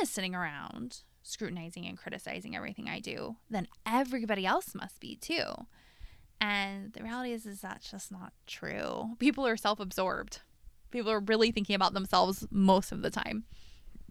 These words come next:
And if they are sitting around scrutinizing and criticizing you, wow, get a life, right? You know, it reminds me of when I had my dance studio back in the day, I had a couple different dance teams on it. And one of my dance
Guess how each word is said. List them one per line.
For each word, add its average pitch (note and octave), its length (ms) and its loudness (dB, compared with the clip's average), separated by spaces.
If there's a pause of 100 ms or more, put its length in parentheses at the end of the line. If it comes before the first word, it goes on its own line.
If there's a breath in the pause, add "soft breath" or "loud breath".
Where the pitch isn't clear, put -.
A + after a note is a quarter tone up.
(100)
And D4 100 6
if D4+ 60 0
they D#4 120 4
are A3+ 200 10
sitting D#4 200 -2
around D#4 200 2
scrutinizing D4+ 500 0
and D4 60 0
criticizing C#4+ 560 2
you, F4 340 4 (280)
wow, F#3 640 4 (840 loud breath)
get A3+ 120 -2
a A3+ 40 2
life, G3 520 4
right? F#3 340 2 (560 loud breath)
You A3+ 80 -4
know, G3+ 100 4
it F#3 140 0
reminds G#3 380 0
me G3+ 120 0
of F#3+ 180 -2
when G3+ 220 -4
I G3 60 0
had F#3+ 160 -2
my F#3 160 -6
dance F4+ 300 -6
studio G3 420 -2
back F3+ 220 -6
in G3 60 -4
the F#3+ 100 -4
day, F3 340 -4 (220)
I F#3+ 260 2
had F3+ 640 2 (100)
a - 40 -12
couple C#4+ 240 -4
different A#3 280 -2
dance F#3 320 -4
teams - 300 -10
on - 160 -4
it. D2 260 -4 (380 loud breath)
And G3+ 120 -2
one G3 120 0
of G#3 100 0
my G3+ 100 0
dance F#3+ 340 -4